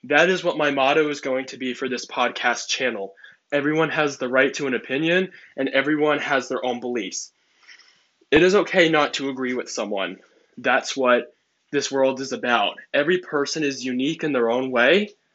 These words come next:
and we are here to grow together and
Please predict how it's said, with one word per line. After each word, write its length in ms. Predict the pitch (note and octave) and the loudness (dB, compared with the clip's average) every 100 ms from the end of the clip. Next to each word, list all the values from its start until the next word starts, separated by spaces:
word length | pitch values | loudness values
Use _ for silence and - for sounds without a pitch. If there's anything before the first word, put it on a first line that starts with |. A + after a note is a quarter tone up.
| _ _ _ _ _ _ | _ _ _ _ _ _
and 380 | D3+ D#3 D3+ D#3 - _ - | 4 6 4 0 -8 _ -4
we 120 | D#3 | -2
are 100 | D3 | -2
here 240 | - E3+ | 0 0
to 80 | D3 | 0
grow 320 | C3 C3 C#3+ | -4 -2 -2
together 540 | D3 E3 E3 E3+ F#3 F3+ _ _ | -4 -4 -2 0 -2 -6 _ _
and 260 | D3 C#3 | -6 -4